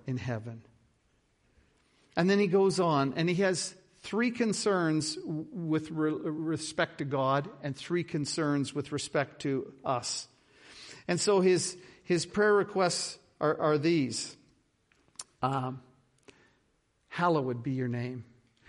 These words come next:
We're praying, Father, that, that your name, the name of God, is, is the person, it's representative of the person of God, of who God is. And, and so when you pray, you pray, um, that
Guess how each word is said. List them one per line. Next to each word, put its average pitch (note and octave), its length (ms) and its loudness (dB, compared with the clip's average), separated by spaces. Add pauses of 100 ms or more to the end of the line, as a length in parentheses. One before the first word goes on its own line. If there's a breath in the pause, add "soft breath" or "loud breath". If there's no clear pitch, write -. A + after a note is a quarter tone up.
(180 loud breath)
We're G3 140 4
praying, G3 460 4
Father, F3 440 4
that, D3+ 200 2 (400 loud breath)
that D3 420 0
your G3 480 4
name, C3 580 2 (600 soft breath)
the F3 200 0
name G3 400 4
of C#3 120 -2
God, C#3+ 340 4
is, D3+ 240 0
is D3+ 340 0
the D#3 100 -4
person, E3+ 560 0
it's D#3+ 220 -4
representative D#3+ 760 0
of C#3 220 -4
the D3 100 0
person F3+ 600 0
of B2+ 260 -4
God, A#2 300 0
of A#2 120 -4
who E3+ 160 0
God C3+ 420 2
is. C3 480 -2 (560 loud breath)
And, F#3 220 0
and G3 140 -2
so G#3 140 2
when F#3 140 6
you F3+ 100 4
pray, G3+ 320 2
you F3+ 200 4
pray, F3 640 4 (400 loud breath)
um, C#3+ 400 2 (380 loud breath)
that D#3+ 200 2